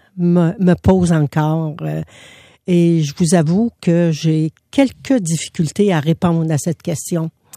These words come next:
Et en ayant accepté, euh, l'id-,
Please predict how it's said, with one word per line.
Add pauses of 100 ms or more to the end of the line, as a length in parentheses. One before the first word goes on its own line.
(800)
Et
en
ayant
accepté,
euh, (760)
l'id-,